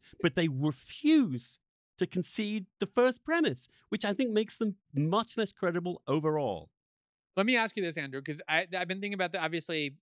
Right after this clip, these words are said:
Speaker 2: because I tipped my, my, I, I stuck my toe into
Speaker 1: Yeah, and
Speaker 2: the,
Speaker 1: you got tr-, you got
Speaker 2: uh,
Speaker 1: dragged all
Speaker 2: s-,
Speaker 1: over the place for saying
Speaker 2: <laughs>
Speaker 1: some
Speaker 2: it's
Speaker 1: obviously
Speaker 2: fine, it's
Speaker 1: simple
Speaker 2: fine.
Speaker 1: things.
Speaker 2: It's not the first time, won't be the last. Um, but, so I've been thinking about it for, like, a week or so. This is, you know, and I did a video about it, and this is one of the things I thought.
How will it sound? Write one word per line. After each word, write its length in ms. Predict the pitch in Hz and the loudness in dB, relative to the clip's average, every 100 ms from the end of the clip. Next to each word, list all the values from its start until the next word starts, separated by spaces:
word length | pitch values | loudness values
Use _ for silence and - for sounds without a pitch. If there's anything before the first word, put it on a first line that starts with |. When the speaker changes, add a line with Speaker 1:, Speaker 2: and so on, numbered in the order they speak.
| _ | _
Speaker 2:
because 300 | 156 147 160 | -8 -4 -4
I 140 | 151 131 - - | -2 -6 -10 -8
tipped 160 | 180 - | -8 -4
my, 340 | 143 127 127 123 | -2 0 -2 -6
my, 260 | - 117 123 - | -6 -4 -4 -8
I, 220 | 113 120 127 - | -8 -8 -8 -8
I 140 | 127 - _ | -10 -10 _
stuck 260 | - - 185 165 | -18 -6 -6 -4
my 140 | 143 | -8
toe 260 | - 151 131 | -2 -2 0
into 140 | 147 | 2
Speaker 1:
Yeah, 160 | 175 165 | 2 2
and 100 | 117 | 2
Speaker 2:
the, 40 | |
Speaker 1:
you 60 | - | 2
got 180 | 175 - | 0 -2
tr-, 260 | - - 190 | -8 -10 -6
you 120 | 165 | -2
got 260 | 170 143 131 | 2 4 4
Speaker 2:
uh, 60 | 156 | 6
Speaker 1:
dragged 400 | 151 151 151 135 | 6 6 2 0
all 180 | 135 | 0
Speaker 2:
s-, 80 | 143 | 0
Speaker 1:
over 100 | 143 | 0
the 100 | 123 | -4
place 300 | - 107 113 - - | -6 -8 -10 -12 -14
for 80 | |
saying 400 | 131 151 131 127 | -10 -8 -4 -4
Speaker 2:
<laughs> 40 | 127 | -6
Speaker 1:
some 120 | 135 | -6
Speaker 2:
it's 100 | 123 139 | -4 0
Speaker 1:
obviously 480 | 156 139 131 - | 2 2 -2 2
Speaker 2:
fine, 100 | 185 | 2
it's 80 | 151 | 4
Speaker 1:
simple 260 | 143 - 170 | 2 2 2
Speaker 2:
fine. 120 | 139 | 2
Speaker 1:
things. 180 | 135 110 | 2 0
Speaker 2:
It's 60 | 107 | 0
not 160 | 160 | 0
the 80 | 151 | 0
first 280 | 165 151 - | -2 -2 0
time, 200 | 143 139 | -2 -2
won't 160 | 143 | -4
be 80 | 143 | -2
the 100 | 147 | -2
last. 280 | 135 123 135 - - - _ _ - | 0 -2 -4 -14 -20 -20 _ _ 2
Um, 460 | 175 170 170 165 170 _ _ - | 6 8 6 2 -6 _ _ 4
but, 180 | 202 - | 4 2
so 140 | - 233 | 0 2
I've 100 | 214 | 2
been 120 | 226 | 0
thinking 100 | 262 | 2
about 200 | 233 214 | 2 2
it 80 | 208 | 2
for, 80 | 202 | 0
like, 160 | 175 | 0
a 40 | 170 | -2
week 180 | 165 170 | -4 -4
or 40 | |
so. 340 | - 147 135 156 | -2 0 0 -2
This 140 | 196 | -2
is, 220 | 240 262 220 | -2 -4 -4
you 80 | 190 | -2
know, 60 | |
and 80 | 160 | 0
I 60 | 160 | 0
did 160 | 214 | -2
a 20 | 202 | -2
video 240 | 170 165 | -2 -2
about 180 | 156 151 | 0 -2
it, 40 | |
and 80 | 147 | -2
this 80 | 190 | -6
is 60 | |
one 120 | 180 180 | -6 -6
of 80 | |
the 60 | 160 | -6
things 140 | 156 | -4
I 80 | 139 | -4
thought. 320 | - 131 123 | -2 -2 -2